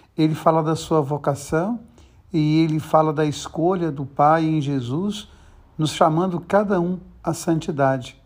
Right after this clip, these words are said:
E mais do que isso, a eleição e escolha de Jesus, o sacrifício de Jesus que abre a dinâmica de Deus para todos os povos. Então, Paulo convida a comunidade dos romanos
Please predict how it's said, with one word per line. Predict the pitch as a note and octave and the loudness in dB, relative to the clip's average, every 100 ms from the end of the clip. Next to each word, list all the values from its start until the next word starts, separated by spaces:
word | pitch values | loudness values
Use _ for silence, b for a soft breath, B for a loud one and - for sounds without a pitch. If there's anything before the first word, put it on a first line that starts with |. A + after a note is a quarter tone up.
| _ _ _ - | _ _ _ -4
E | C#3+ | 2
mais | D3+ F3+ E3 | 4 4 0
do | F3 | -6
que | E3+ | -4
isso, | D3+ E3+ G#3 G#3 A#3 G#3 B B B | -4 -2 -4 -4 -8 -10 B B B
a | C#3+ D3+ | 2 4
eleição | D#3+ D3+ C3+ - F#3 G3 F3+ | 2 0 -2 -2 -2 0 -2
e | |
escolha | D3+ - - E3 D#3+ | -4 -6 -6 -4 -4
de | D3 | -6
Jesus, | C#3+ C#3+ A#2+ C3 E3 G#3 - b b b b | -4 -4 -4 -4 -4 -4 -10 b b b b
o | D#3+ | -8
sacrifício | D3+ E3+ D3 C#3+ G3+ F#3 F3 | -2 -2 -2 -6 -4 -4 -6
de | E3 | -4
Jesus | D#3 C#3 C3+ G3 F#3+ - | -2 -2 -2 -2 -4 -8
que | - F3+ | -4 0
abre | D#3 F3+ G3 E3 C#3+ B B B - | 4 4 2 -2 -4 B B B 0
a | D3+ | 0
dinâmica | D3 D3+ D3+ D#3+ D#3+ | 2 0 2 0 -2
de | C#3 | -2
Deus | C3+ D3+ F#3+ - | 0 0 0 0
para | F3 D3+ | 0 0
todos | F#3 F3+ F3+ | -2 -4 -4
os | F#3 - | -6 -2
povos. | C#3+ C#3+ C3+ C3+ - _ b b b b - | 2 2 0 -10 -14 _ b b b b -4
Então, | D3 E3 | -2 -2
Paulo | - C3+ F3 F#3 | 0 2 4 2
convida | F3+ E3 B2+ D#3+ G3+ F3 | 0 -2 -2 -4 -2 -2
a | |
comunidade | - E3 D#3+ D3+ C#3 D#3+ D3+ | 0 0 0 0 2 2 0
dos | C#3+ C#3 | -8 -8
romanos | C#3+ D3+ C3+ D3 F#3 G#3 | -4 -4 0 0 0 -4